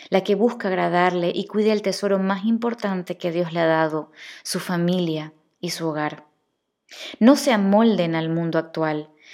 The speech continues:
sino sean transformados mediante la renovación de su mente. Así podrán comprobar cuál es la voluntad de Dios,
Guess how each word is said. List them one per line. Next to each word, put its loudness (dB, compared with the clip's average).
sino 4
sean 2
transformados 0
mediante -4
la 2
renovación -2
de 0
su -6
mente. -6
Así -2
podrán 2
comprobar 0
cuál 4
es -2
la 0
voluntad -2
de 0
Dios, -2